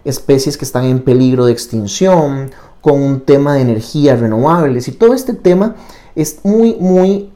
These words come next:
la onda de esta población y van a estar en una tendencia al consumo de productos que más bien sean pro ambiente.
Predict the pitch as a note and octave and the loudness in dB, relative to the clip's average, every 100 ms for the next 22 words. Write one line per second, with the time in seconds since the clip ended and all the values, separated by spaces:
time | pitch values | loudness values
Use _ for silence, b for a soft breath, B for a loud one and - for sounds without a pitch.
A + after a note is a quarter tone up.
0 | - C#3 C3+ C3 B2 - F3+ A3 B3 A3+ | -2 0 2 2 0 -2 0 2 2 2
1 | G3 D3+ D#3 E3+ G#3 G3+ G3+ G#3 G#3+ G3+ | 2 2 2 0 -2 0 2 2 0 -2
2 | D3+ F#3 G3 B B B F#3+ A3+ D#3 E3 | -2 -4 -8 B B B -2 -2 -2 -2
3 | F#3+ G3+ - E3 F3+ E3+ F3+ F#3 D3+ C3+ | -2 -2 0 0 0 0 0 -2 -4 -2
4 | E3 E3 E3+ F#3+ F#3+ F#3+ F#3+ F3 F#3 E3 | -2 -2 -2 -2 -2 -2 -4 -2 -2 0
5 | F#3 D3+ B2 B2+ C3 C3 F#3 - B B | -2 -4 -2 0 0 -2 -6 -8 B B
6 | - C#3+ C#3 D3+ E3 E3+ E3+ F3 E3 D#3 | -6 -4 -2 -2 0 0 0 0 0 0
7 | - G3 A3+ G#3 C3 A#2 G#2 G2+ F#2 - | -2 2 2 2 -2 -2 -2 -4 -6 -12